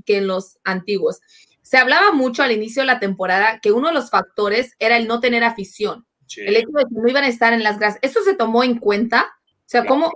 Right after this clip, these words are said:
Speaker 1: cómo lo, cómo hiciste ese tipo de, de análisis en convertirlo en números, vamos?
Speaker 2: Mira, Mayra, eh, estadísticamente, el hecho de ser local en la N F L, y te estoy hablando de,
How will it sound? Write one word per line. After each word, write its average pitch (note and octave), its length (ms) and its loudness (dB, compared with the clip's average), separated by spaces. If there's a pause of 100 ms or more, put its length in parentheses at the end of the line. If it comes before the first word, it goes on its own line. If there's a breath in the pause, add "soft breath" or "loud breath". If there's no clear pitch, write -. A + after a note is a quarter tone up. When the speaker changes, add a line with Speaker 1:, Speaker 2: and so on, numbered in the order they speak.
Speaker 1:
cómo D#4 220 -4
lo, C4+ 360 2
cómo B3+ 220 2
hiciste A#3+ 720 0 (240)
ese A3 240 -2
tipo A3+ 280 -4
de, F#3+ 280 2
de G3 140 0
análisis G3 480 0
en G3 260 -6 (380)
convertirlo A3+ 560 2
en A3+ 120 2
números, G#3 380 2
vamos? - 380 -4 (460)
Speaker 2:
Mira, F3 240 2
Mayra, D3+ 380 2
eh, D#3 160 -6
estadísticamente, E3+ 1080 -4 (100)
el C#3+ 180 -2
hecho A3+ 240 -6
de F#3+ 120 -2
ser E3 280 0
local C3 640 0
en B2 160 -4
la A#2+ 120 0
N F3 120 -2
F B2+ 300 0
L, C3+ 160 -2
y D3+ 100 -2
te B2+ 60 -14
estoy D#3 160 0
hablando E3 440 2
de, A2+ 400 -2